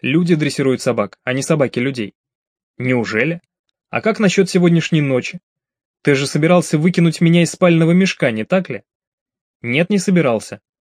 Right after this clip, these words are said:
Я хочу сказать, что это было моё решение, позволить тебе остаться». Пожав лохматыми, как пук хлопка, плечами, Джордж вытянул перед собой передние лапы и положил на них голову.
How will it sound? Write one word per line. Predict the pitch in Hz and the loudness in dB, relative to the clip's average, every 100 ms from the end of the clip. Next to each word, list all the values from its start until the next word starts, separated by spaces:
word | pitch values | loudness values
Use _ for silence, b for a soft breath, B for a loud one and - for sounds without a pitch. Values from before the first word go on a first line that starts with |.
| _ - | _ -4
Я | 135 | -2
хочу | 143 156 156 | -2 -2 -4
сказать, | - 156 160 | -2 0 0
что | - 156 | -2 -2
это | 147 151 | -2 0
было | 151 151 | 0 2
моё | 143 147 143 | 2 0 0
решение, | 151 - 127 98 92 | -2 -2 -4 -6 -10
позволить | - 113 120 113 - | -6 -2 -2 -2 -4
тебе | 120 117 | -2 -2
остаться». | - 107 - - _ _ _ _ _ _ _ _ _ _ _ | -4 -10 -10 -18 _ _ _ _ _ _ _ _ _ _ _
Пожав | 135 165 226 | 2 2 2
лохматыми, | 208 196 196 196 185 175 | 2 2 2 2 4 2
как | 165 170 - | 2 0 -2
пук | - 175 - | -2 -2 -2
хлопка, | - 160 151 - 139 131 | -2 0 0 0 0 2
плечами, | 135 131 - 196 214 220 208 _ - | 0 -2 0 0 2 0 -2 _ -16
Джордж | 127 151 190 - | -2 2 2 0
вытянул | 165 185 180 175 | -2 2 2 2
перед | 160 147 | -2 -2
собой | 147 156 | -2 -2
передние | 151 139 127 127 | -2 -2 -2 0
лапы | 127 170 175 170 | 0 2 2 -2
и | - 156 | -2 -4
положил | 143 123 117 143 | 0 0 0 -4
на | 139 | -4
них | 117 120 | -6 -6
голову. | 120 101 98 110 | -6 -6 -8 -16